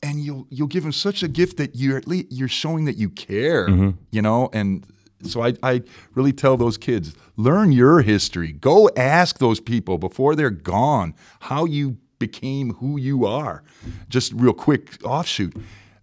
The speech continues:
Speaker 1: Wha-, my greatest gift was before my dad died of colon cancer, you know, complications from colon cancer, it metastasized to the liver. Um,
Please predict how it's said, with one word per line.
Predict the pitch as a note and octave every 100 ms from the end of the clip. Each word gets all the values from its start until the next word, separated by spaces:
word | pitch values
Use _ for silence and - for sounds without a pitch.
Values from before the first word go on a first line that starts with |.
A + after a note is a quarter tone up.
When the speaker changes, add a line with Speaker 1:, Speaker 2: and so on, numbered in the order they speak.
| _ _ _
Speaker 1:
Wha-, | A2 A2 -
my | A2 G#2+ A#2+
greatest | A#2+ - - A#2 A#2+ -
gift | D#3 F#3 -
was | G#2 F#2+
before | F#2 - A#2
my | B2+
dad | B2+ A2 A#2 A2
died | G2 G2+
of | A#2+ -
colon | B2+ B2+ G2+
cancer, | F2+ F#2+ E2+ E2 G2 G2 -
you | G2
know, | E2+ F2 _ _ _ -
complications | G#2+ F#2+ F#2+ A#2 G#2+ F2+
from | F2+
colon | D#2+ D#2 D#2 D#2
cancer, | - F2 E2 E2 G2+
it | F#2
metastasized | D#2+ - F2 - - E2
to | D2
the | E2
liver. | C3 G2 - _ _ _ _ _ -
Um, | G2+ F#2+ F2+